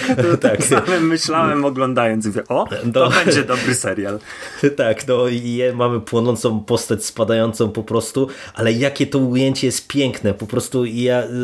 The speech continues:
Speaker 1: z, z opadniętą szczęką naprawdę o-, oglądałem,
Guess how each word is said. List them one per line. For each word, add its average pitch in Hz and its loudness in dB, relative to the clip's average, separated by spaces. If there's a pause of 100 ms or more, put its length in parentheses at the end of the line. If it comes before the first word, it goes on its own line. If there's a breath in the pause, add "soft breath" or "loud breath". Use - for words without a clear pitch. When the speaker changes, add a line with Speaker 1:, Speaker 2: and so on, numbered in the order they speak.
(380)
Speaker 1:
z, - -6 (500)
z - -4
opadniętą 165 -2
szczęką 131 -2
naprawdę 110 0 (580)
o-, 107 -6
oglądałem, 110 0